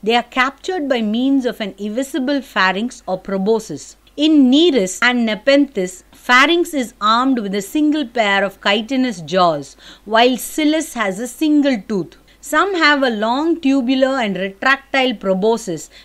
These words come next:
bearing four teeth at the tip, like in Glycera. Several teeth all over, as in Phyllodeaceae, and a circlet of teeth at the tip, as in Otolithus. Some jaw-bearing errant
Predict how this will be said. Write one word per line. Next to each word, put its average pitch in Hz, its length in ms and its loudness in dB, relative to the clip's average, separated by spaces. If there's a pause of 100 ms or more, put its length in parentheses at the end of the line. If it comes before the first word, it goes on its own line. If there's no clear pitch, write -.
bearing 240 460 2
four 311 320 -2 (140)
teeth 254 380 -2
at - 160 -12
the - 80 -6
tip, - 300 -4 (380)
like 214 320 -2
in 254 180 0
Glycera. 190 680 -2 (160)
Several 359 680 0
teeth 330 280 2
all 220 320 4
over, 269 400 8
as 185 220 -6
in 185 160 -4
Phyllodeaceae, 233 840 -2 (120)
and 247 400 0 (140)
a 220 80 0
circlet 320 580 0
of 311 240 -2
teeth 277 320 0
at 190 160 -8
the 214 80 -4
tip, - 420 -8 (300)
as 208 240 0
in 269 280 -2
Otolithus. 214 840 -4 (320)
Some 381 420 -2
jaw-bearing 240 920 2
errant 262 460 0